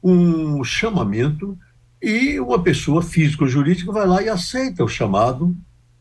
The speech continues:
e celebra um contrato que até aí é de simples incorporação. Imagine você se o imóvel não for construído, se o terreno ficar liso no chão, que fará a pessoa que incorporou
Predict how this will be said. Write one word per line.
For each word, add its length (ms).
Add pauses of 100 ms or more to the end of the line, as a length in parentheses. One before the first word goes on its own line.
(100)
e 100
celebra 840 (340)
um 160
contrato 880
que 140
até 280
aí 420
é 160 (140)
de 160
simples 540
incorporação. 840 (760)
Imagine 460
você 540 (200)
se 340
o 80
imóvel 480
não 100
for 240
construído, 640 (600)
se 240
o 80
terreno 580
ficar 600 (220)
liso 440
no 100
chão, 400 (360)
que 140
fará 640 (180)
a 100
pessoa 420
que 80
incorporou 720